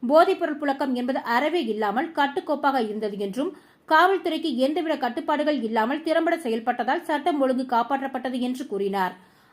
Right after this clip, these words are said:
ஆனால், இந்த தி மு க அரசு பொறுப்பேற்ற மூன்று ஆண்டு காலங்களில் தி மு க நிர்வாகிகளை போதைப்பொருள் புழக்கத்தில் விடும் செயல்களில் ஈடுபட்டு வருவதும், அதனால் சட்டம் ஒழுங்கு கெட்டு தமிழகத்தில் அன்றாடம் கொலை, கொள்ளை, திருட்டு போன்ற பிரச்சனைகள் ஏற்படுவதால்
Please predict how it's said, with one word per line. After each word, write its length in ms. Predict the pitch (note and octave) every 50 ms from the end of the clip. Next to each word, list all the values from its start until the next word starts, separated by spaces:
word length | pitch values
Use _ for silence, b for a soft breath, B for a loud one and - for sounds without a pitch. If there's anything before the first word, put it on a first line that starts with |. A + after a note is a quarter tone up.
| b
ஆனால், 480 | - C4 B3+ B3+ A#3+ B3+ C4 D4+ C#4+ C4+
இந்த 200 | D#4 E4+ E4+ E4
தி 200 | - - F4 F#4
மு 120 | F4 F4+ F4
க 100 | F4+ E4
அரசு 240 | D4+ C#4+ C#4 - C4+
பொறுப்பேற்ற 460 | - B3+ A#3 B3 B3 A#3+ A#3 - C4
மூன்று 300 | A#3 A#3+ C4 C4+ B3+ C#4
ஆண்டு 240 | C4 B3 A#3+ A#3+ A#3+
காலங்களில் 540 | A#3+ G#3+ G#3 G#3+ G#3+ G#3 A3+ C#4+ F4+ F4+ B B B B B B _
தி 120 | - F4+ F#4+
மு 140 | F4+ F#4 -
க 120 | - E4+
நிர்வாகிகளை 580 | C4+ A#3+ A#3 A#3 B3+ C4+ C4 C4 B3+ C4 C4+ C4
போதைப்பொருள் 480 | G#3 A3 B3 B3+ C#4+ C#4 C#4 A#3 A#3 A3+
புழக்கத்தில் 420 | A3+ A3 G#3+ - A3+ A3 B3 A3+
விடும் 200 | G#3 G#3+ G#3 G#3+
செயல்களில் 480 | G#3+ A#3 G#3 A3 G#3+ A3 B3 D#4+ D#4 B3+
ஈடுபட்டு 380 | C#4+ C#4 C#4+ C4+ C4 A3 G#3+
வருவதும், 400 | G3 G3+ F#3+ G3+ G3+ G3+ C#4 F4+ B B B B B B B
அதனால் 400 | - C4+ D4 D#4 D#4+ D#4 D#4 D4+
சட்டம் 360 | E4 D#4 D4+ D4+ F#4+ F4+ D4
ஒழுங்கு 280 | C4 B3+ B3+ A#3+ C4
கெட்டு 300 | B3 - A3+ G3+ B3 F4
தமிழகத்தில் 600 | E4 - C4+ C4 C#4 C#4+ C#4 C#4+ C4 - D4 D4+
அன்றாடம் 520 | D4+ B3 B3+ B3+ C4 C#4+ D4 C#4+ D#4 D#4 D4
கொலை, 280 | C#4 B3 B3 B3+ C4+
கொள்ளை, 320 | C4 C#4 C4 C4 C4 C4+ C4
திருட்டு 280 | - C#4+ D4 C#4 D#4+
போன்ற 260 | B3+ A#3 A3+ A3 G#3+ A3
பிரச்சனைகள் 500 | A3 A3+ A#3 A#3 D4 C4+ C#4 B3+ C4+ A#3+
ஏற்படுவதால் 600 | G3+ G#3+ G#3+ - G#3+ G3+ G3+ G3+ G#3+ A3+ D#4 F#4